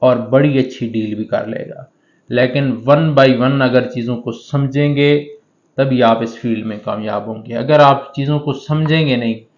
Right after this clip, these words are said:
प्रॉपर चीज़ों को नहीं देखेंगे, पहले मैं आपको ना अपनी ज़ुबानी कुछ चीज़ें हैं वो बताऊंगा, फिर इंशाल्लाह आपको लैपटॉप की स्क्रीन पे भी मैं दिखाऊंगा कि कैसे मेल सेंड करनी है,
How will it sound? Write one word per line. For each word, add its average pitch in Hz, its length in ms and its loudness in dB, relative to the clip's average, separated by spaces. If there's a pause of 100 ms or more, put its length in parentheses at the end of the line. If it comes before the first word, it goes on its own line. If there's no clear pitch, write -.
(400)
प्रॉपर 135 340 2
चीज़ों 139 320 -2
को 143 120 2
नहीं 143 300 2
देखेंगे, 117 480 -2 (420)
पहले 151 240 4
मैं 151 140 2
आपको 151 320 4
ना 151 420 -2 (920)
अपनी 143 360 0
ज़ुबानी 135 500 2
कुछ 147 260 -4
चीज़ें 139 200 -2
हैं 139 60 2
वो 127 180 2
बताऊंगा, 113 560 -4
फिर 151 120 0
इंशाल्लाह 143 480 0
आपको 135 420 2
लैपटॉप 131 560 0
की 127 80 -8
स्क्रीन 123 420 -6
पे 143 120 -2
भी 143 140 0
मैं 131 120 -2
दिखाऊंगा 123 420 -2
कि 123 120 -10
कैसे 127 340 -2
मेल 127 260 -2
सेंड 147 360 -2
करनी 113 340 -4
है, - 80 -18